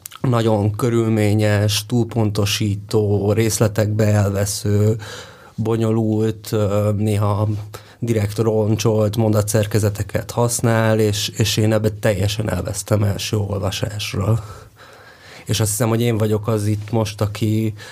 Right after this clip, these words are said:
ö, már háromszor is elolvasta a könyvet, harmadikra meg már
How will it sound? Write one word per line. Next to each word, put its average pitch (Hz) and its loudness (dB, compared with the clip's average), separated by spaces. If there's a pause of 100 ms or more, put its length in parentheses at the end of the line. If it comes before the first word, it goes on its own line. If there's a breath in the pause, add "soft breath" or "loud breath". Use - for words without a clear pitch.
(380 loud breath)
ö, - -4 (400)
már 107 2
háromszor 107 2
is 98 -2
elolvasta 101 2
a 101 0
könyvet, 117 -2
harmadikra 110 0
meg 107 2
már 104 0